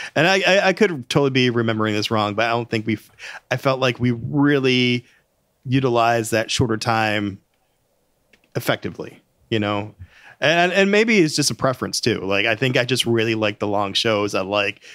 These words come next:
taking our time. I really enjoyed the pacing of the forty-five minutes compared to the twenty-five minutes.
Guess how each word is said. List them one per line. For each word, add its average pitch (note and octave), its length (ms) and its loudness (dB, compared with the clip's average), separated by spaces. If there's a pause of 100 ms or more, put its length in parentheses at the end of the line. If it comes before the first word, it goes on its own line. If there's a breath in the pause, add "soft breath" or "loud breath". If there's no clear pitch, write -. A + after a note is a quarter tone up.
(160 loud breath)
taking A2+ 300 -2
our G#2+ 100 0
time. G#2 320 0
I G2+ 100 0
really A2+ 380 0
enjoyed G#2+ 280 -2
the G2+ 60 -8
pacing G2+ 380 -2
of G2 100 -4
the G2 80 -6
forty-five G2 500 -4
minutes F#2 260 -6
compared F#2 300 -6
to F#2 60 -10
the F2+ 100 -8
twenty-five F2+ 480 -8
minutes. - 400 -12